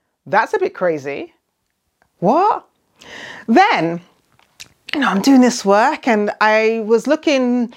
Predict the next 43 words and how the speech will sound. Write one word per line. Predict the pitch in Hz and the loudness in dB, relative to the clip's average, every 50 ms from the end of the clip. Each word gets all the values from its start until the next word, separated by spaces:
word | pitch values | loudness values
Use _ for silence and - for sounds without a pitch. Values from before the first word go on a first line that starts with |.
| - _ | -18 _
for | _ - 233 226 220 214 208 - | _ 0 2 2 4 2 2 0
a | - | -2
quote | - - - - 285 214 160 - - - - | -6 -8 -4 -2 0 0 -2 -4 -10 -16 -16
online, | - - 180 180 190 202 220 220 196 165 151 147 | -12 -10 -8 -4 -2 -2 0 0 -2 -2 -4 -6
and | 139 151 156 | -6 -4 -2
I | 156 160 | -2 0
went | 165 185 202 214 208 | 0 0 0 0 -2
onto | 226 202 190 190 180 - 175 | -6 -8 -8 -8 -8 -6 -6
this | 156 170 - | -6 -6 -2
website | - 170 202 190 170 - - 175 151 151 151 - | 0 0 0 0 -2 -6 -6 -4 -4 -4 -4 -6
and | - 151 143 147 | -6 -6 -4 -4
I | 143 143 | -4 -4
would | 151 156 156 - | -6 -8 -8 -10
just, | 160 151 - - | -12 -12 -8 -6
like, | 170 147 - - | -6 -6 -4 -4
put | - - | -6 -6
a | - | -6
heart, | - - - 185 160 135 98 - - - - - | -4 -2 0 0 0 0 -2 -6 -12 -18 -16 -12
you | 175 | -10
know, | 147 110 | -10 -10
to | - 147 | -10 -10
save | - - - 165 160 151 | -4 -2 0 0 0 -2
the | - 165 | -6 -8
quote | - - 156 143 131 - | -4 -2 -2 -2 -2 -2
that | - 147 131 - - - - - - - - - | -2 -2 -2 -4 -6 -14 -20 -20 -20 -16 -4 -2
I, | 147 147 127 92 - - | -2 -2 -2 -4 -8 -8
you | - | -8
know, | 165 143 143 143 143 - - | -6 -4 -4 -4 -6 -8 -12
the, | - - | -16 -20
the | - - 190 180 | -6 -2 -2 0
quotes | - - 190 143 - - | 0 0 -2 -2 -4 -6
that | - - | -6 -6
I | - | -2
liked. | 165 196 233 240 185 151 - - - - - _ _ - - - - - _ | 0 2 2 2 2 -2 -8 -16 -20 -20 -20 _ _ -20 -20 -20 -20 -20 _
When | - 175 185 233 262 277 277 | -8 -2 0 0 0 0 -2
I | 294 294 277 | -4 -4 -4
went | 269 262 262 254 214 185 | -4 -4 -6 -6 -6 -4
back | - 226 202 - - - | -2 -2 -2 -2 -6 -10
to | - | -10
look | 196 185 175 | -10 -8 -8
at | - - | -10 -10
the | - 151 | -12 -12
five | - - - - - _ - 214 214 214 214 208 214 214 208 208 - | -14 -16 -20 -20 -4 _ 2 2 4 4 4 2 2 2 0 -2 -4